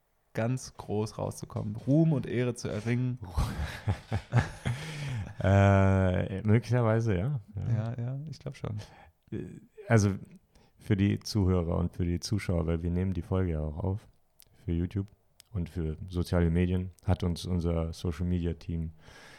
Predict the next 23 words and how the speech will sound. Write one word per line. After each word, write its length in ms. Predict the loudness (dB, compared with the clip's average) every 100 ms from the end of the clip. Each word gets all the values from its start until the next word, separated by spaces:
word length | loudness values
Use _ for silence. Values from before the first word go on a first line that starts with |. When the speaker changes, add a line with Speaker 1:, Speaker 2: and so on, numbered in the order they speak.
| -6
Speaker 2:
empfohlen. 640 | -2 0 4 6 6 2
Speaker 1:
Vielen 200 | 0 0 0
Dank 120 | -2
an 100 | -2
der 100 | -4
Stelle 240 | -6 -6 -6
an 100 | -6
das 120 | -6
ganze 260 | -6 -6 -10
Team. 260 | -8 -8 -8 -16 -20 4
Speaker 2:
Ähm, 720 | 8 10 8 6 4 2 -2 -10 _ _ _ _ -20 -4
ich 180 | 0
hatte 160 | 2 2
überlegt, 500 | 4 4 4 0 0
wie 80 | 0
ich 200 | 0 -2
dieses 280 | 0 0 2
Thema 300 | 2 4 4
einleiten 500 | 2 4 2 0 -2
soll. 320 | -2 -4 -6 -12 _ _ _
Und 340 | 6 6 2 -8 _ _ _ -8
ich 120 | -6 2
glaube, 500 | 6 6 8 4